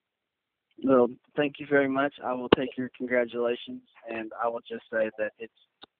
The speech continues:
it's natural. I've been saying it for months that this was gonna happen, and it's finally come to fruition.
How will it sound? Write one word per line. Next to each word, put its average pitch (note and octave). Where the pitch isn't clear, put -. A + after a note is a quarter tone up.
it's B2
natural. C3
I've A#2
been A2
saying B2+
it A2+
for A2+
months A#2+
that A2
this A#2+
was A2+
gonna A#2
happen, A#2
and G#2+
it's F#2+
finally A#2
come A2+
to A2+
fruition. -